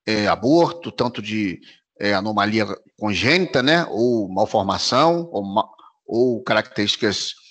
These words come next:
é, perdas irreversíveis de tecidos, ou não formação de tecidos e órgãos, e tudo mais. Mas em relação à gestante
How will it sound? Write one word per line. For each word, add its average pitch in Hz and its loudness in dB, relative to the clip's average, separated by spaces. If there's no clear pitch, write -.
é, 101 0
perdas 110 2
irreversíveis 104 -2
de 98 -8
tecidos, 147 -2
ou 127 4
não 143 4
formação 120 0
de 107 -8
tecidos 151 2
e 107 -2
órgãos, 170 4
e 143 -4
tudo 180 0
mais. 82 0
Mas 196 2
em 320 8
relação 294 6
à 233 6
gestante 160 2